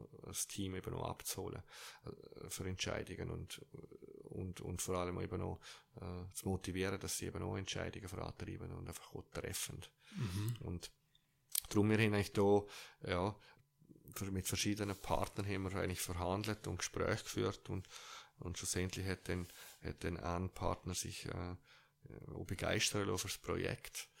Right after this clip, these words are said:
Speaker 1: und was, und sehr stark mitgeholfen, auch was, was, äh, die Formbarkeit von dieser Schoki, oder dass das eben der Fürstenhut gibt,
Speaker 2: Mhm.
Speaker 1: dass der wirklich so rauskommt, das ist nicht ganz einfach.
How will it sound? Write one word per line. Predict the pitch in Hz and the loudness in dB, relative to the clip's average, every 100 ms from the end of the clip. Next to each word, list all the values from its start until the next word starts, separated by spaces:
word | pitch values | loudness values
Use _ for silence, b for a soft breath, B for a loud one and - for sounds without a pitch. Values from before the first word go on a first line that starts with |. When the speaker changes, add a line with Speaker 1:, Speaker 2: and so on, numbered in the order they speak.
| B B B - | B B B -6
Speaker 1:
und | 113 92 | -4 -2
was, | 90 - - | 0 0 -2
und | 90 90 | -4 -2
sehr | 92 | 0
stark | 92 95 92 - | 0 0 -2 -2
mitgeholfen, | 90 92 - - - 95 92 - 92 90 | -4 -4 -6 -8 -4 -2 0 0 0 -2
auch | 90 90 90 | -2 -2 -2
was, | 90 90 - | -4 -4 -6
was, | 90 - - - - | -2 0 -2 -4 -8
äh, | - - - - - _ _ - | -8 -2 -2 -2 -8 _ _ -6
die | - 104 | -4 -2
Formbarkeit | - - 92 110 101 - 95 90 | 0 2 4 4 4 2 2 2
von | - 98 | 0 0
dieser | 92 98 | 0 0
Schoki, | 92 90 - 92 | 0 -2 -4 -6
oder | 90 87 92 | -4 -4 -6
dass | 90 - | -6 -6
das | - 92 | -4 -4
eben | 87 | -4
der | 90 | -6
Fürstenhut | - 92 92 90 90 92 - | -4 -2 -2 -2 -2 -4 -4
gibt, | 101 101 - - | -4 -4 -10 -6
Speaker 2:
Mhm. | 180 107 95 98 98 | 0 2 2 0 -2
Speaker 1:
dass | - | -2
der | 90 | 0
wirklich | 90 - 90 | 0 -2 -2
so | 90 | 0
rauskommt, | 92 92 87 - 95 90 92 - | 0 0 -4 -4 -2 -2 -4 -10
das | - - | -6 -6
ist | 87 | -4
nicht | 90 - | -4 -4
ganz | - - - | -6 -2 -2
einfach. | - - - - | -2 -4 -6 -8